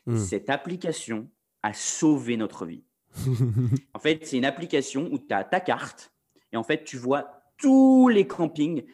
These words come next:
Speaker 2: les gratuits, les payants, là où t'as des chiottes, là où t'as des douches chaudes, là où t'as des douches froides, là où tu peux recharger,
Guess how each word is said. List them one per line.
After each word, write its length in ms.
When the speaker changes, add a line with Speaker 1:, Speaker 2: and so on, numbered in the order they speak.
Speaker 2:
les 200
gratuits, 720
les 200
payants, 560
là 160
où 60
t'as 160
des 100
chiottes, 580
là 160
où 60
t'as 140
des 120
douches 220
chaudes, 300
là 160
où 40
t'as 120
des 120
douches 260
froides, 480
là 180
où 60
tu 160
peux 100
recharger, 720